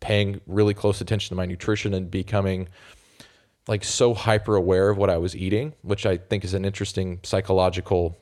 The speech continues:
phenomenon. You know, the, the more we tend to obsess about our nutrition, the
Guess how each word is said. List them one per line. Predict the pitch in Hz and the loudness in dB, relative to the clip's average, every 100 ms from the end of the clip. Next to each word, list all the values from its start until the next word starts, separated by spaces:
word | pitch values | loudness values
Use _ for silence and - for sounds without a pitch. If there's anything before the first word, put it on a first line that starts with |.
| - | -8
phenomenon. | - 90 87 87 95 98 127 | -2 2 2 0 0 0 -2
You | 113 | -4
know, | 90 90 | -4 -4
the, | 92 - 107 - - - | -4 -8 -18 -20 -12 -2
the | 101 | 0
more | 98 104 113 113 | 2 4 6 4
we | 104 | 0
tend | - 113 | -2 0
to | 104 | 2
obsess | 95 92 - 95 95 | 2 0 2 2 4
about | 101 95 95 92 - | 4 6 6 4 0
our | 92 90 | -2 0
nutrition, | 90 87 - 95 - 135 147 131 | 0 -2 -2 -2 -2 -6 -6 -4
the | - 95 | 2 2